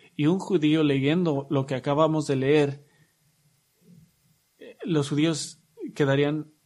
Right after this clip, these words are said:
asombrados porque esto es humillante a los judíos. Después de rechazar cualquier noción de que de alguna manera Dios iba a estar más favorablemente dispuesto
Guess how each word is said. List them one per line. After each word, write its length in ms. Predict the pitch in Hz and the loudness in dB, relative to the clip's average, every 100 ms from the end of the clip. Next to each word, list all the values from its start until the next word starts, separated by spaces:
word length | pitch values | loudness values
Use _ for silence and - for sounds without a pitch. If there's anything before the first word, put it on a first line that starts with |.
| _ | _
asombrados 600 | 139 139 139 135 151 143 | -8 -4 0 2 2 0
porque 260 | 143 135 170 | -4 -4 -4
esto 180 | 165 180 | -4 -4
es 100 | 151 | -2
humillante 480 | 143 139 156 156 | 0 2 0 -2
a 160 | 147 131 | -4 -2
los 220 | 127 120 | -4 -6
judíos. 520 | 131 123 123 - - _ _ _ - _ _ 180 - _ _ _ _ _ _ _ _ _ - | -4 -4 -4 -8 -18 _ _ _ -20 _ _ _ -20 _ _ _ _ _ _ _ _ _ -2
Después 400 | 147 139 160 170 | -2 2 0 2
de 100 | 160 | -2
rechazar 520 | 143 147 131 151 147 | -2 -4 -2 -2 -2
cualquier 420 | 160 143 156 165 | -4 -4 -4 -2
noción 460 | 180 156 160 151 151 | -2 -2 -2 0 0
de 160 | 139 | -2
que 120 | 143 | -2
de 120 | 135 131 | -2 -2
alguna 300 | 135 165 165 | -2 -2 0
manera 400 | 156 156 151 143 | 0 0 -2 0
Dios 380 | 147 156 151 | -2 -2 -6
iba 320 | 185 139 147 131 | -6 -2 -2 -2
a 40 | |
estar 560 | 131 143 139 135 139 143 | -6 -10 -10 -4 -4 -2
más 360 | 139 147 - _ - - | -2 -4 -8 _ -20 -2
favorablemente 1040 | 156 143 139 135 143 151 151 147 151 151 | 2 2 2 2 2 2 0 0 0 -2
dispuesto 840 | 135 120 - 151 156 - 175 175 | -2 -6 -2 -2 -2 -4 -6 -6